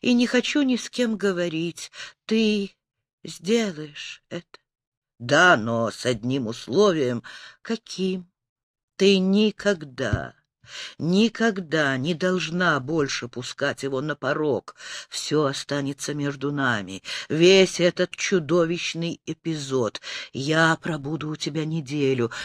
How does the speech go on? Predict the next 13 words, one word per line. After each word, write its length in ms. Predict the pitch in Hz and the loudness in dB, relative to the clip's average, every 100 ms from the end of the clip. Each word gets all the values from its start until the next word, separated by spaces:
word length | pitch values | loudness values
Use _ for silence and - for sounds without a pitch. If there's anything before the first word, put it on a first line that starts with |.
| - | -10
«Нет». 520 | 196 196 214 214 208 - _ - _ | -4 -2 0 -2 -4 -10 _ -20 _
«Да, 580 | - 117 139 143 135 135 - _ _ _ _ | -4 4 6 6 4 -2 -14 _ _ _ _
иначе». 720 | 131 135 127 143 127 - - _ _ _ _ _ | -6 -2 2 2 0 -8 -10 _ _ _ _ _
«Ладно». 640 | - 196 247 226 - 226 226 _ _ _ _ _ _ _ - | -8 -4 -4 -6 -10 -16 -16 _ _ _ _ _ _ _ -4
Розмари 800 | 139 151 147 160 170 240 240 - _ _ _ _ - | 0 0 0 -4 -4 -4 -6 -10 _ _ _ _ -10
вяло 500 | 147 165 233 226 196 | -2 2 2 2 -4
махнула 580 | 131 - 113 170 175 | -6 -8 -6 -6 -4
рукой, 600 | 120 104 _ 113 127 127 120 - - - | -6 -8 _ -2 0 -2 -6 -14 -16 0
почувствовав 640 | 180 - 254 - 247 220 | 0 0 -4 -2 -4 -2
безмерную 760 | 202 220 226 339 311 285 262 254 | -2 -2 0 0 0 0 0 0
усталость 920 | 190 - - 262 285 254 247 - _ _ _ - | -4 -6 -6 -2 0 -2 -6 -10 _ _ _ -8
от 220 | 196 - | -8 -6
разговора. 720 | 175 - 120 98 - 98 92 | -8 -6 -10 -10 -12 -16 -16